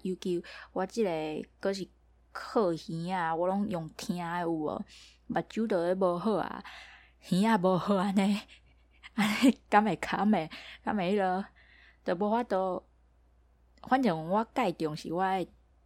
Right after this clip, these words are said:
迄个，反正我介，嗯，不不不不，我很重视我的听力就对了。我觉得太大声了，所以我就会移动一下这样子。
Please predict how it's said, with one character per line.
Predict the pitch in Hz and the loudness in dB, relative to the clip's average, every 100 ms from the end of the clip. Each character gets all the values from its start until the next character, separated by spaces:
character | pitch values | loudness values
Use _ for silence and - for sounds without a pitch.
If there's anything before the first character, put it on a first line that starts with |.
| _ | _
迄 | - 180 | -6 -6
个， | - _ _ _ _ - | -6 _ _ _ _ -10
反 | 147 | -4
正 | 180 | -2
我 | 160 - | -2 0
介， | 190 170 - _ _ | 0 0 -6 _ _
嗯， | 175 233 | -8 0
不 | |
不 | 165 | 2
不 | - - | 2 -4
不， | - - - - - | -8 -8 -14 -18 -4
我 | 190 | 0
很 | 202 180 | 0 0
重 | 202 185 | 0 0
视 | 175 196 | 0 -2
我 | 160 | -2
的 | 180 - | -6 -8
听 | - 175 | -6 -4
力 | 175 | -4
就 | 170 | -4
对 | 170 - | -4 -6
了。 | - - | -6 -10
我 | - 185 | -6 -2
觉 | 196 | -2
得 | |
太 | 190 233 214 | -2 -2 -2
大 | - 165 170 | -2 -2 -2
声 | - - - | -4 -4 -6
了， | - | -8
所 | - 175 | -4 0
以 | |
我 | 165 156 | 0 0
就 | 160 | -2
会 | 170 151 - | -2 -4 -6
移 | 185 | -6
动 | 214 277 160 | 0 0 0
一 | |
下 | 156 - 165 - | -4 -4 -6 -6
这 | 170 | -10
样 | - - | -10 -14
子。 | - | -14